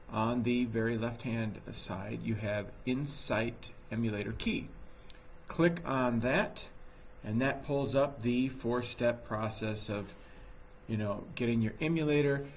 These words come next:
turned on through your software. Pretty much, uh, it's just, you know, R R Flutie,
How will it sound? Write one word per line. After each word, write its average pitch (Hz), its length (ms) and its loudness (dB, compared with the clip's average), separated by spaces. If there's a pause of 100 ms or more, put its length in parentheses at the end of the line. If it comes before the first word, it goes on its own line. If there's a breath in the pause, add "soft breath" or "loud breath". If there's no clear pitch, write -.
(120 loud breath)
turned 202 320 6
on 143 440 4 (160)
through 127 160 0
your 117 180 4
software. 113 720 0 (540 loud breath)
Pretty 139 140 4
much, 127 300 2
uh, 110 320 6
it's 110 220 0
just, 113 420 0
you 113 140 0
know, 104 240 -2 (220)
R 117 140 2
R 110 420 4 (500)
Flutie, 147 460 4